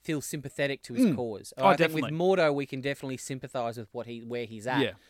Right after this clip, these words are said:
Speaker 1: in, from an emotional state, but with, uh, Vecilius or whatever it is.
Speaker 2: <laughs> Caecilius, yeah.
Speaker 1: There, I'll,
Speaker 2: Yeah.
Speaker 1: it, it never, it never sinks in.
Speaker 2: <laughs> Yeah.
Speaker 1: Um, yeah, I don't think, for me, I don't think we spent enough time with him
Speaker 2: Yeah.
Speaker 1: to, um, yeah, for me to,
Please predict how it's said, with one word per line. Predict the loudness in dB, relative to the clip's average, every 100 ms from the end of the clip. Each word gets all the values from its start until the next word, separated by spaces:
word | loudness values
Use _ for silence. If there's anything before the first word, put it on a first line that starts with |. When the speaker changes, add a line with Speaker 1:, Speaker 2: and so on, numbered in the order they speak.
| _ _ _
Speaker 1:
in, | -12
from | -10 -8
an | -6
emotional | -6 -6 -10 -12
state, | -10 -8 -8 -8
but | -10 -8
with, | -10 -12 -10
uh, | -8 -8
Vecilius | -12 -16 -14 -12 -12 -12 -16 -18
or | -18
whatever | -18 -18 -18 -2
it | 0
is. | 0
Speaker 2:
<laughs> | -2 -4 -2 -4 -6 0
Caecilius, | 2 2 0 -2 -4 -4
yeah. | -2
Speaker 1:
There, | 0 0 0 -2
I'll, | -4 -4 0
Speaker 2:
Yeah. | 0
Speaker 1:
it, | 0
it | -4
never, | 0 2 2
it | -2 -4
never | -4 -4 -2 0 -2 -4 -8
sinks | -10 -10 -10
in. | -12
Speaker 2:
<laughs> | -2 2
Yeah. | 2 -2 _ _
Speaker 1:
Um, | 0 2 2 0 -2 -6 -10 -16 _
yeah, | -10 -4 -2 0
I |
don't | -2 -4
think, | -8 -10 -8
for | -4 -2
me, | 0 0 0
I | 0
don't | -2
think | -2 -8
we |
spent | -8 -6
enough | -6 -10
time | -10 -12
with | -12 -20
him | -20 _ _ _
Speaker 2:
Yeah. | -2 -2 -6 -16
Speaker 1:
to, | -12 -10
um, | -12 -12 -16 -20 -20 _ _ _ _ _ _ _ _ _ _ _ -14
yeah, | -12 -12
for | -12
me | -12
to, | -12